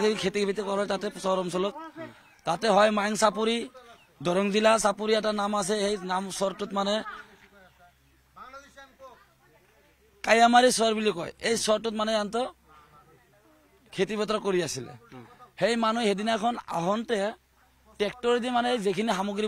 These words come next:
বস্তুখিনি আছিলে, ঘৰৰ বেৰ চেৰ কিবা কিবি বস্তুখিনি যে আছিলে, সেই বস্তুখিনি এই ঘৰত আনিবলৈ ধৰিছিলে। অৰিজিনেল ঘৰ ইয়াতেই আছে, এটা পাম ঘৰ এটা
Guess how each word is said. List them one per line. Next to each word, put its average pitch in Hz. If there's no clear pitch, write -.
বস্তুখিনি 196
আছিলে, 165
ঘৰৰ 160
বেৰ 160
চেৰ 170
কিবা 160
কিবি 165
বস্তুখিনি 156
যে 165
আছিলে, 139
সেই 208
বস্তুখিনি 208
এই 233
ঘৰত 175
আনিবলৈ 175
ধৰিছিলে। 120
অৰিজিনেল 208
ঘৰ 202
ইয়াতেই 196
আছে, -
এটা 185
পাম 196
ঘৰ 226
এটা 233